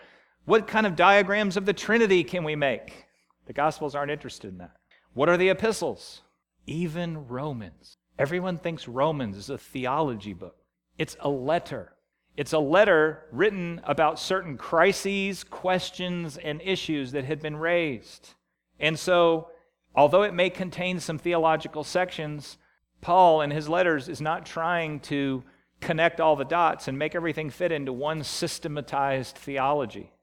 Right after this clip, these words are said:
It's dealing with problems, crises, and questions, usually with the underlying issues unstated because the people who receive the letter know what the issues are. And we have to go back and guess what the issues were. It's like finding a letter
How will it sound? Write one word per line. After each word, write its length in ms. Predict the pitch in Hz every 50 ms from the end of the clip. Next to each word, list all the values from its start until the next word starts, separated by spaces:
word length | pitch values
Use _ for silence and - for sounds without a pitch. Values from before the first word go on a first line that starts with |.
| _ _ _ _ _ _
It's 140 | - -
dealing 320 | - - 143 156 170 175 165
with 140 | 143 117 -
problems, 720 | - - 135 139 151 147 156 147 147 147 143 - - - _ _
crises, 640 | - - - 135 135 135 - - 147 131 127 123 110
and 140 | - 123 120
questions, 640 | - - 139 139 131 - - 135 131 131 120 107 110
usually 640 | 123 139 165 190 196 156 160 160 147 143 139 135
with 280 | 127 120 131 127 - -
the 140 | 139 127 127
underlying 480 | 139 147 143 139 135 131 127 127 127
issues 320 | 135 139 - - 135 117 123
unstated 640 | 123 120 113 - - - 165 175 156 147 139 131
because 260 | 131 - - 123 110
the 80 | - -
people 240 | - 139 131 139 131
who 80 | 131
receive 360 | 127 123 117 - - 151 151
the 60 | 135 127
letter 240 | 131 127 123 123
know 220 | 120 123 131 143 143
what 160 | 139 127 -
the 100 | - 117
issues 280 | 117 117 - 120 107 -
are. 220 | 107 95 82 - _ _ _ _ _ _ _ _ _
And 120 | 113 107
we 180 | 117 151 180 165
have 200 | 156 147 - -
to 60 | 139
go 160 | 123 131 127
back 260 | 120 123 120 117 -
and 140 | 120 107 92
guess 420 | - 139 143 127 - - - - - _
what 160 | - 120 117
the 120 | - 123 113
issues 340 | 101 - - 110 101 - -
were. 200 | 98 - - _ _ _ _ _ _ _ _
It's 140 | _ - -
like 160 | 160 147 143
finding 320 | - - 170 180 185 175 156
a 60 | 131
letter 560 | 127 135 151 175 165 147 131 127 127 127 -